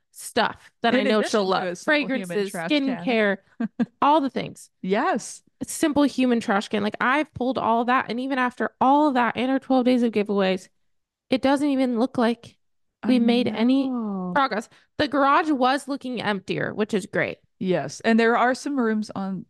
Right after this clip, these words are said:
Speaker 2: on some shelves. There, there's a few
Speaker 1: Yes, which
Speaker 2: shelf
Speaker 1: is great.
Speaker 2: space opening. Yeah, 'cause we have a lot of Baker shelves in there and that were,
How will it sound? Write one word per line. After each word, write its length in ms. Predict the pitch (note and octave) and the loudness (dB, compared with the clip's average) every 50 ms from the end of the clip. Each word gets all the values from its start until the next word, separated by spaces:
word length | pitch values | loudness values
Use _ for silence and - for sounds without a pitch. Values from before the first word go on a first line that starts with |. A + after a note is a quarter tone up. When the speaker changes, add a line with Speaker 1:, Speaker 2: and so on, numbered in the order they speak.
| _ | _
Speaker 2:
on 180 | - - G3 F#3 | -10 -8 -6 -6
some 260 | - - - G3 F#3+ | -6 -6 -6 -6 -6
shelves. 500 | F#3 - - - G3 E3 D3 C3+ D3 - | -6 -6 -6 -4 -4 -4 -4 -6 -6 -4
There, 180 | - E3 E3+ E3 - | -4 -4 -4 -4 -4
there's 220 | F3 F3 F3 - | -4 -4 -4 -6
a 60 | E3+ | -6
few 140 | - - C4 | -2 0 2
Speaker 1:
Yes, 360 | D#4 D#4 A#3 C#3 A2+ - - | 2 2 0 -2 -6 -10 -8
which 100 | B3 B3+ | -4 -4
Speaker 2:
shelf 160 | A3+ G#3 G3+ | -4 -2 -4
Speaker 1:
is 160 | B3 A3 - - | -6 -8 -10 -6
great. 420 | - G#3+ G#3+ G#3 G3+ F#3 E3 E3 | -2 0 0 0 0 -2 -4 -6
Speaker 2:
space 80 | - - - - | -8 -8 -8 -8
opening. 480 | D#3+ D3+ - D#3+ D3+ C#3 - D#3 D3+ | -8 -6 -8 -8 -8 -8 -8 -10 -10
Yeah, 320 | C#3+ E3 E3 D#3 D3+ D3+ D#3 | -8 -6 -6 -6 -6 -6 -8
'cause 220 | - - F3+ - | -8 -8 -4 -2
we 80 | G3+ G#3 | 0 0
have 100 | B3 A#3+ | 2 2
a 40 | B3+ | 2
lot 240 | A3+ G#3 G3 F#3+ F#3+ | 2 2 2 2 0
of 120 | F#3 D#3+ | -2 -4
Baker 300 | - E3 D#3 - - F3 | -4 -6 -6 -6 -8 -8
shelves 380 | - - F3+ D#3 D#3+ D#3+ - - | -6 -4 -4 -4 -4 -4 -4 -4
in 120 | D#3+ D#3 | -4 -4
there 220 | D3 D#3 D#3+ D#3+ - _ _ _ - - - _ _ _ _ _ _ _ _ _ - | -4 -6 -6 -8 -10 _ _ _ -20 -20 -20 _ _ _ _ _ _ _ _ _ -2
and 120 | G3 F#3 | 0 2
that 160 | G#3+ F#3+ G3 | 2 0 0
were, 260 | F#3+ F#3+ F#3+ F#3 F3+ | 0 0 -2 -2 -4